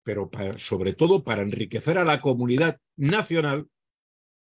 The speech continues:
latinoamericana y peruana, que es la poseedora de esos recursos que cada vez van a ser más valiosos en el tejido productivo mundial, y de controlarlos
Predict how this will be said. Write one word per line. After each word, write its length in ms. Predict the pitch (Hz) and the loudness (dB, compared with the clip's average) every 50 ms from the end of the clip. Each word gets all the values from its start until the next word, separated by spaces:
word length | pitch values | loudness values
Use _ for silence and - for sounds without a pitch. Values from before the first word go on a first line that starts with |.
| _ _ | _ _
latinoamericana 1040 | - 117 135 175 202 170 175 175 175 170 165 165 143 131 147 147 147 135 131 131 - _ _ | -4 0 0 0 0 0 -2 -4 -4 -4 -4 -4 -4 -4 -4 -4 -4 -4 -6 -8 -10 _ _
y 140 | - 139 - | -12 -12 -8
peruana, 640 | - - 196 190 160 151 147 127 107 107 113 127 - _ _ _ _ _ _ _ | -4 0 0 2 4 4 2 2 0 -2 -8 -12 -14 _ _ _ _ _ _ _
que 160 | - 180 202 | 2 4 4
es 120 | 233 190 185 | 4 4 2
la 260 | 214 202 190 - - | 0 0 -2 -2 -2
poseedora 760 | 165 165 160 - - - 151 147 147 147 170 208 202 180 156 | -2 -2 -2 -2 -2 -2 -2 0 0 0 0 -2 -2 -2 -4
de 100 | 165 190 | -4 -6
esos 240 | 185 - 202 175 | -6 -6 -6 -6
recursos 600 | 147 156 147 127 - 220 196 - 165 143 127 - _ _ _ _ _ | -6 -6 -8 -6 -6 -6 -6 -4 -4 -6 -6 -6 _ _ _ _ _
que 200 | - 160 127 131 | -6 -6 -6 -4
cada 240 | - 202 208 214 196 | -4 -2 -2 0 2
vez 180 | 185 208 180 151 | 2 2 0 0
van 160 | 147 185 180 | 0 -2 -2
a 60 | 160 | -2
ser 200 | 143 - 170 175 | -4 -4 -4 -4
más 380 | 147 139 143 160 185 185 139 131 | -2 -2 -2 -2 -2 -2 -4 -4
valiosos 720 | 135 135 131 135 151 165 156 - 117 101 90 - - _ _ _ _ _ _ _ _ _ _ _ _ | -2 -2 0 0 -2 -2 -4 -6 -8 -12 -14 -14 -18 _ _ _ _ _ _ _ _ _ _ _ _
en 120 | 151 139 123 | -4 -2 -2
el 100 | 117 104 | -2 -4
tejido 400 | - - - - 160 170 160 131 | -4 -6 -2 0 0 0 0 0
productivo 600 | 123 123 117 104 104 87 - - 147 135 117 101 | 0 -2 -2 -4 -6 -6 -4 -4 -2 -2 -2 -2
mundial, 520 | 101 98 92 95 113 127 117 107 131 147 - _ _ _ _ _ _ _ _ _ _ _ _ _ _ _ _ _ | -4 -6 -6 -2 -2 0 0 -2 -4 -8 -12 _ _ _ _ _ _ _ _ _ _ _ _ _ _ _ _ _
y 120 | - 165 151 | 0 2 4
de 180 | 131 139 135 | 4 4 2
controlarlos 1120 | - 135 131 127 127 127 131 123 131 135 143 170 180 175 180 185 196 202 190 - - - _ | 2 2 2 2 2 2 2 4 4 4 4 4 2 2 0 0 0 0 -2 -4 -8 -14 _